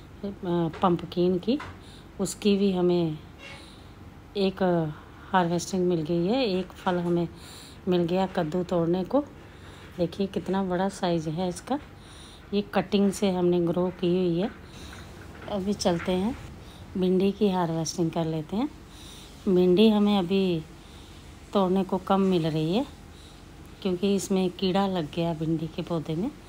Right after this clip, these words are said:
तो जब कीड़ा लग जाता है तो फ्रूटिंग कम हो जाती है। तो अभी देखते हैं, अगर, अ, कम हो गई बिल्कुल तो मैं इसको उखाड़ फेंकूँगी, फिर नई सब्जियां और लगा दूँगी। भिंडी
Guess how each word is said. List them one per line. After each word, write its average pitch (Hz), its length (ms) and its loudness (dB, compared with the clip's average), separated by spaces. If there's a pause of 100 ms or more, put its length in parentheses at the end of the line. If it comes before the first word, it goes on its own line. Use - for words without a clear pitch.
(800)
तो 180 120 -4
जब 185 240 -4
कीड़ा 190 240 2
लग 190 160 0
जाता 170 300 -2
है 202 60 -4
तो 240 80 2
फ्रूटिंग 175 580 0 (200)
कम 196 140 2
हो 170 200 2
जाती 151 360 -4
है। 214 100 -4 (720)
तो 208 60 0
अभी 190 180 0
देखते 190 400 0
हैं, 220 120 6
अगर, 190 160 2
अ, 185 1040 -2
कम 202 160 6
हो 180 240 6
गई 175 160 2
बिल्कुल 180 420 0
तो 202 160 -2
मैं 175 220 2
इसको 170 320 -2
उखाड़ 160 300 0
फेंकूँगी, 165 500 -4 (760)
फिर 170 440 2 (480)
नई 185 520 2 (760)
सब्जियां 170 640 2 (320)
और 185 260 2
लगा 165 280 2
दूँगी। 156 340 0
भिंडी 160 360 2